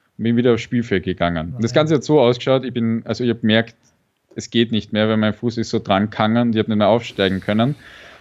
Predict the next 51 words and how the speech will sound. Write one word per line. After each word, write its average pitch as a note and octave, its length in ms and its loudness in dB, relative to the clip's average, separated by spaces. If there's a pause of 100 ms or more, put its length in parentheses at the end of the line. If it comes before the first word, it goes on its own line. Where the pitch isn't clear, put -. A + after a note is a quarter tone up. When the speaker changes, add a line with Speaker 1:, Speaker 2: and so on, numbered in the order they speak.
Speaker 1:
Ähm, G2+ 200 4
hab G#2+ 200 0 (120)
richtig A#2 360 -2
gemerkt, A2 260 2
wie B2 80 -4
sich A2 160 -6
das - 160 -6
langsam G#2+ 340 0
fühlt, C#3 360 -2
fühlt, B2+ 300 -2
fühlt C3+ 280 0
mit A#2+ 180 -2
Blut C3+ 300 0
und A#2+ 80 0
so A#2 120 0
anschwillt A#2+ 580 0
und A2+ 80 -2
bin A#2+ 100 -2
ich A2+ 100 4
rauskumpelt C#3 880 0
vom C3+ 160 -6
Spielfeld. D3 580 0 (440)
Und A2 80 0
dann A#2 140 4
weiß A#2 180 4
ich C#3 40 0
noch, C3+ 80 4
hab B2+ 80 4
ich B2+ 60 -2
die A#2+ 80 -4
Physio D3 320 -4
gerufen C#3 300 0
und A#2+ 60 0
gesagt, A#2+ 220 -2
„Ey, A2 80 2
man A#2+ 200 2
Haxen A#2 320 -4
zusammen.“ A#2 340 2 (760)
Und A2 320 -2
der A2 240 4
Coach C#3 300 0
ist A2 120 -8
gekommen B2 240 0
und B2+ 60 0
hat A#2+ 80 -2
gesagt, A#2+ 320 -2
„Naja, A#2+ 500 -2
Stark, A2+ 280 -2
wie B2 40 -2
lang A#2 160 -2
brauchst?“ G#2+ 380 -2